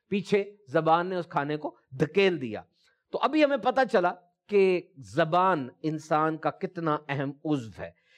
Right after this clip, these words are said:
इसकी हिफाजत कितनी जरूरी है। याद रखिए, मुंह की जो, अ, अ, बात है, इसकी सफाई को इंग्लिश में ओरल हाइजीन कहा जाता है और हमारे पूरे जिस्म की सफाई में मुंह की सफाई शामिल है।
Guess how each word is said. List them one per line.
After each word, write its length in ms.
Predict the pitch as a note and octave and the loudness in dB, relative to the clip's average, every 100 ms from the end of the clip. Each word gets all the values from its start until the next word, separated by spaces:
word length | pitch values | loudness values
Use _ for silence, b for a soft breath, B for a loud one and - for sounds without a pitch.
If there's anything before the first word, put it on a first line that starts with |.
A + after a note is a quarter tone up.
| b | b
इसकी 460 | C#3+ - - E3+ D#3 | -6 -6 -8 -4 -2
हिफाजत 560 | B2+ A#2 C#3 D#3 F3+ F3 | -2 0 2 2 -4 -8
कितनी 340 | D#3 F3 E3+ | -8 -4 -4
जरूरी 420 | C3+ D3 F3 G3+ | -2 0 2 4
है। 200 | D#3+ C#3+ b b b | 2 0 b b b
याद 220 | E3 G#3+ | 2 2
रखिए, 380 | A3 G3+ - A#3 | 0 -2 0 2
मुंह 340 | F#3+ E3 A3 A#3 | 2 2 0 0
की 200 | A#3 G3 | -4 2
जो, 260 | G#3 G3+ | 4 4
अ, 300 | - - C3+ | 2 -6 0
अ, 500 | D3+ D3 C#3 - B2+ | 2 2 -2 -10 -8
बात 460 | A#2 G#2+ C#3 E3 D3 | -6 0 2 2 0
है, 280 | C#3 C3+ - | 0 0 -4
इसकी 300 | D3 - D#3 | -12 -10 -12
सफाई 400 | - C#3 C3+ C#3+ | -10 -4 -2 -2
को 380 | C#3 D3 D3+ D3 | 0 2 2 -2
इंग्लिश 340 | B2+ C3+ C#3 C3+ | -8 -8 -8 -8
में 180 | C#3+ - _ - | -10 -12 _ 2
ओरल 380 | G3 G#3 G3+ F#3 | 6 6 2 -4
हाइजीन 640 | A2+ C3 B2+ A2 D#3 D3+ | -4 -6 -6 -8 -6 -4
कहा 220 | C3+ G#2 | -6 -10
जाता 320 | F#2 D2+ - F#2+ | -10 -12 -14 -20
है 60 | _ b b | _ b b
और 120 | C3 | -2
हमारे 220 | C#3 D#3+ F3 | 0 0 0
पूरे 280 | F#3+ A#3+ | -2 -6
जिस्म 320 | G3+ F3 G3+ F#3 | -6 -6 -8 -8
की 120 | F3+ | -10
सफाई 400 | - C3+ C#3+ D#3 | -8 -4 -4 -2
में 120 | D#3 | -4
मुंह 240 | C#3+ D#3+ D#3+ | -2 -4 -6
की 60 | |
सफाई 400 | D3+ A#2+ - C#3 | -12 -10 -6 -6
शामिल 440 | D3 - A2 A2+ | -6 -6 -6 -6
है। 120 | F#2 | -10